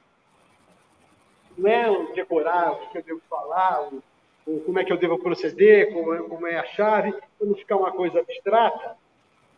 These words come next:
Ele diz o seguinte: a gente deve estar preparado para aceitar as sugestões do bem, né? Do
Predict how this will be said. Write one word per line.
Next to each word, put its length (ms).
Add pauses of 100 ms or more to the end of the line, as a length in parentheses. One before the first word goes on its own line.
(160)
Ele 160
diz 180
o 80
seguinte: 540 (540)
a 80
gente 400
deve 280
estar 200
preparado 760
para 240
aceitar 1200 (120)
as 120 (200)
sugestões 960 (100)
do 160
bem, 500 (920)
né? 300 (720)
Do 160